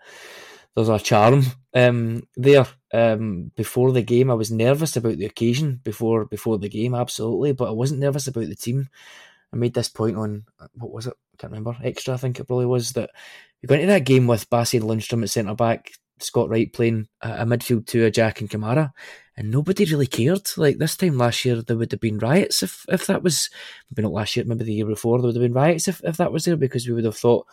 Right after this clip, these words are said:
um, down to the bare bones or this and that. The noise has just disappeared. The team are just in a moment where everybody is behind them, everybody knows what we need to do, and people were believing that we would get there. And I think the game played out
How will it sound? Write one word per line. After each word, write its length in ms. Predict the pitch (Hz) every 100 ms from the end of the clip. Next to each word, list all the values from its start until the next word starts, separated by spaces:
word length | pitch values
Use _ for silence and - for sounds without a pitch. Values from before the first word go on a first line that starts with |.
| - - _ -
um, 420 | 117 110 107 104 _ -
down 140 | 117 98
to 60 |
the 80 | 107
bare 180 | 117 110
bones 400 | 117 117 120 117
or 100 | 110
this 220 | 117 -
and 140 | 113
that. 240 | 120 143 - _ _ _ _ _ _ -
The 60 | 117
noise 300 | 117 143 165
has 100 | 156
just 200 | 135 123
disappeared. 500 | 110 - 123 160 147
The 80 |
team 300 | 127 143 160
are 80 | 151
just 400 | 131 107 - - - - - _ -
in 160 | 113
a 80 | 113
moment 420 | 107 117 175 - -
where 320 | 113 110 101 - _ - -
everybody 640 | - 113 123 117 113 110
is 100 | 101
behind 400 | - 101 110 110
them, 160 | 110 110
everybody 420 | 107 110 107 104
knows 300 | 104 104 -
what 100 | -
we 100 | 104
need 240 | 101 95
to 80 | 110
do, 100 | 110
and 140 | 104 101
people 300 | - 143 143
were 180 | 123 _ - - - _
believing 500 | 104 104 107 113 110
that 120 | 104 80
we 120 | 101
would 160 | 110
get 180 | 117 120
there. 140 | 147 160
And 120 | 135
I 40 |
think 220 | 120 147
the 80 | 202
game 260 | - 110 104
played 260 | 107 101
out 160 | 120